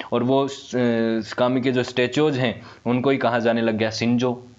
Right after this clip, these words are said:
जो मंदिर, जो सिरिन्स जो बोलते हैं, जो बनने लगे, उनको शिंजो, जिंजा, या फिर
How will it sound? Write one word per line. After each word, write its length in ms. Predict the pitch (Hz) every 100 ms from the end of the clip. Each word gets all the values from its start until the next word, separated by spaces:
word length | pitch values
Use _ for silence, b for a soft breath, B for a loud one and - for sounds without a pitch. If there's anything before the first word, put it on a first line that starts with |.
| -
जो 140 | 110
मंदिर, 460 | 113 110 120 120 127
जो 180 | 113 117
सिरिन्स 520 | - 120 131 127 -
जो 160 | 113 113
बोलते 320 | 110 113 117
हैं, 140 | 117
जो 100 | 110
बनने 300 | 110 117 120
लगे, 240 | 120 113 117
उनको 240 | 117 113
शिंजो, 460 | 110 117 117 120 117
जिंजा, 560 | 110 117 113 117 110 B B B B
या 200 | 110 113
फिर 340 | 107 113 107